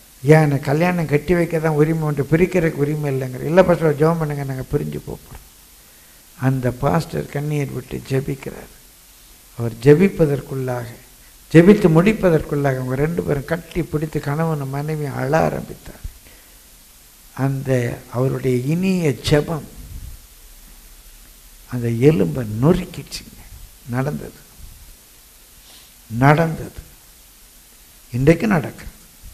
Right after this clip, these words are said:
பிரியமானவர், யாருக்கானாலும் சரி, நீங்க பேசுகிற சிறு பிள்ளைகளுக்கு, பெரியவர்களுக்கு, முதியோருக்கு, என்ன பின்னணியிலேருந்து வந்துருக்கு. சிலர் சொல்லுவாங்க, "எனக்கு படித்தவங்ககிட்ட மட்டும்தான் பேச முடியும்." சிலர் சொல்லுவாங்க, "என்கிட்ட வந்து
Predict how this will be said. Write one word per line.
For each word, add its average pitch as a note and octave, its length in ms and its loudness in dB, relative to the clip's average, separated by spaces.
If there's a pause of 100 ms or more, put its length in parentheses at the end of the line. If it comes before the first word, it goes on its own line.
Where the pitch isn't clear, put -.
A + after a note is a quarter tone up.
(1300)
பிரியமானவர், C3 720 -2 (100)
யாருக்கானாலும் D#3 800 -4
சரி, - 140 -14
நீங்க C3+ 180 -2
பேசுகிற D3 540 2
சிறு D#3+ 300 2
பிள்ளைகளுக்கு, C3 500 -8
பெரியவர்களுக்கு, B2+ 800 -2 (540)
முதியோருக்கு, D#3+ 720 2 (420)
என்ன G#3+ 320 4
பின்னணியிலேருந்து F3 800 2
வந்துருக்கு. B2 340 -4
சிலர் D#3+ 260 2
சொல்லுவாங்க, C3+ 260 2
"எனக்கு A#2+ 220 -4
படித்தவங்ககிட்ட C#3+ 480 0
மட்டும்தான் C3+ 460 -4
பேச C3 220 -4
முடியும்." A#2 340 -14 (640)
சிலர் G3 320 8
சொல்லுவாங்க, E3 340 4
"என்கிட்ட C#3+ 200 -2
வந்து D#3+ 220 6